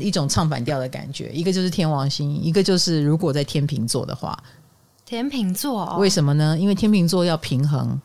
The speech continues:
Speaker 2: 嗯。
Speaker 1: 所以当所有的人都赞成，呃，红色，他就会觉得不行不行，蓝色那边也要站一下。
Speaker 2: 嗯。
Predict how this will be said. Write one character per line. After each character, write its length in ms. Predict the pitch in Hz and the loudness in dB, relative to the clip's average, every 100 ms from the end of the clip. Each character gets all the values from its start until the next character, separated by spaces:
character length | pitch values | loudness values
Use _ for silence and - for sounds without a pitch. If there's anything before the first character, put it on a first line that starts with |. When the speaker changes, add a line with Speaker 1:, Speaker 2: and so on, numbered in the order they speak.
| - | -4
Speaker 2:
嗯。 420 | 202 190 170 160 - | -2 0 -2 -2 0
Speaker 1:
所 100 | 262 | 2
以 40 | |
当 200 | 254 254 | 4 4
所 200 | - 214 | 4 4
有 80 | 214 | 4
的 100 | 170 | 4
人 200 | 165 165 | 2 2
都 180 | 185 185 | 2 0
赞 260 | 185 185 165 | 2 0 2
成， 480 | 165 143 147 156 160 - - - | 2 0 0 0 -4 -10 -20 -6
呃， 520 | 151 139 139 147 151 - - | -4 -2 -2 -2 -4 -8 -4
红 240 | 185 170 | 2 4
色， 300 | - 214 - - - - - - - | 4 2 -2 -8 -20 -20 -20 -20 -8
他 140 | 247 | -2
就 140 | 254 | 2
会 100 | 269 | 4
觉 180 | 247 180 | 4 2
得 320 | 170 165 160 165 - | 2 2 0 -2 -2
不 80 | 240 | 0
行 160 | 190 | 2
不 60 | 185 | 2
行， 200 | 160 160 | 2 0
蓝 260 | 160 156 175 | 0 2 2
色 200 | - 202 | 2 2
那 100 | 185 | 2
边 120 | 170 | 2
也 100 | 139 | 0
要 120 | 135 | -2
站 220 | 143 143 | -2 -2
一 80 | 120 | -2
下。 160 | 123 - | -4 -4
Speaker 2:
嗯。 340 | 202 185 175 | -2 -4 -6